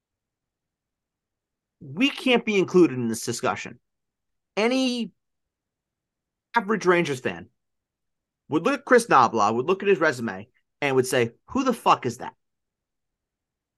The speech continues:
Any average Rangers fan who doesn't know who the fuck Peter Laviolette is, but looks at his resume and says, "Oh, he's been to three Stanley Cup Finals.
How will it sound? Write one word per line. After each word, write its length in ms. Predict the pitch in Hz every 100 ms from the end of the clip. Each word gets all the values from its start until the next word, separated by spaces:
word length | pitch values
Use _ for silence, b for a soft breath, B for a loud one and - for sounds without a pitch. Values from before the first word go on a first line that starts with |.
| _ _ _ _ _ _ -
Any 240 | 320 285
average 400 | - 247 208 214
Rangers 360 | 165 160 139 120
fan 300 | - 73 - _ _ _ _ _ _ _ _ _ _
who 80 | -
doesn't 280 | 165 240 285
know 140 | 233
who 140 | 190 202
the 80 | 175
fuck 280 | - 185
Peter 220 | - 190 180
Laviolette 500 | 156 156 143 107 90
is, 220 | 85 - _ _ b b
but 180 | 127 -
looks 220 | 160 -
at 60 | 262
his 160 | 277
resume 460 | 214 185 135 87 - _ -
and 160 | 127
says, 300 | 127 127 113 - -
"Oh, 240 | 135 269 - _ -
he's 120 | 120
been 120 | 170
to 60 | 135
three 200 | - 135
Stanley 280 | 139 135
Cup 120 | 123 -
Finals. 400 | 160 110 87